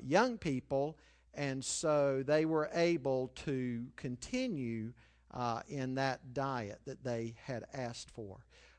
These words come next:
But what we see there in the first chapter is when they were examined,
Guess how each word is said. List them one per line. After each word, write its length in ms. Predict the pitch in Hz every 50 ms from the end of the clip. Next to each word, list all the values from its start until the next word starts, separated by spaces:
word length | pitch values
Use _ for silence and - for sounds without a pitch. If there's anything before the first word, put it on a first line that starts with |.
| -
But 240 | - 170 170 175 156
what 260 | 202 247 294 302 285
we 140 | 277 269 262
see 400 | 226 - - - 262 269 285 277
there 460 | 220 196 170 160 156 151 151 156 - - _ -
in 180 | 190 175 165
the 80 | 156 147
first 440 | - - - 214 208 202 - - -
chapter 560 | - - 220 202 196 196 - - 160 135 139
is 220 | - 151 139 135
when 220 | - - 165 151 151
they 140 | 156 160
were 220 | 156 143 143 131 127
examined, 960 | 123 170 151 131 127 127 165 185 214 220 214 180 123 101 98 98 101 98 -